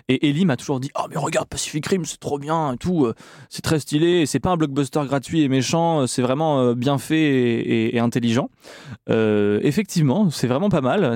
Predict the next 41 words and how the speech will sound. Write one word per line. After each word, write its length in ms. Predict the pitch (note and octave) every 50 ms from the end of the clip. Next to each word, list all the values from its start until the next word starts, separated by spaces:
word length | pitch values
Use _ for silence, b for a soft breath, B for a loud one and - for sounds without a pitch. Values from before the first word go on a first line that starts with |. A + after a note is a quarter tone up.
| -
Donc, 160 | - B2 A2+ -
je, 160 | B2 A#2+ A#2
j'ai 120 | A#2 B2
découvert 300 | A#2 B2+ - D3+ C#3+ D3
le 80 | C3+ B2
film 300 | - - D#3 D3+ C3 A#2+
pour 160 | - C3 B2+
l'émission. 440 | A#2+ A#2+ A#2+ A#2 - - C3 D#3+ A3 - B B B B B B B B B _ _
Maintenant, 680 | - C3+ C#3 D#3 E3+ D#3+ - E3 E3 E3+ F#3 G#3+ G3+ C#3+
il 60 | A#2+
y 40 | B2
a 40 | A#2+
quand 120 | - C#3
même 160 | A#2+ A#2+ B2
beaucoup 260 | A#2+ E3 G3+ - -
de 80 | F#3 D3
choses 300 | - - G#3 A3 G#3 -
qui, 340 | - - - F3 F#3 F#3+ F3+
euh, 400 | C#3 B2 A#2+ A#2 A#2 A#2 A2+ A2+
m'ont, 840 | A#2 A#2 A#2+ A#2+ A#2 A#2 A#2 A#2 A2+ A2+ A2+ A2 A2 A2 A2 A#2 B2 - _ - B B B B B B B B B B B B B B B B B _ -
euh, 1000 | G#2 G#2+ G#2+ G#2 G#2 G#2 G2+ G2+ G2+ G2+ G2+ G2+ G2 G2 G2 G2 G2 G2 G2 G2+
m'ont 240 | - G#2+ A2 A#2 A2+
sorti 400 | - - E3 D#3 - - - F3
du 120 | D3 D3+ C#3+
film. 280 | - - G3 G#3 G3+
Alors, 220 | D3+ B2 B2 A#2+ -
est-ce 160 | - D#3 -
que 120 | - A3 G3+
c'est 140 | - F#3 D3+
parce 200 | - D#3+ C#3 -
que 140 | - F#3+ E3
je 180 | B2+ B2 B2+
nourris 320 | A#2+ C3+ C#3 C#3+ D3 D#3+ D3
pas 160 | - G3 F3
un 60 | D3+
intérêt 320 | C#3 C3+ - D#3 C#3 D3+
particulier 560 | D3 - C#3+ - - - C3+ B2+ D3 C#3+ D3+ D3+
pour 160 | - B2+ A#2+
les 80 | A#2+
gros 160 | A#2 A#2+ C3 C#3
robots ? 380 | B2+ C3 C3 B2 B2+ C3 B2+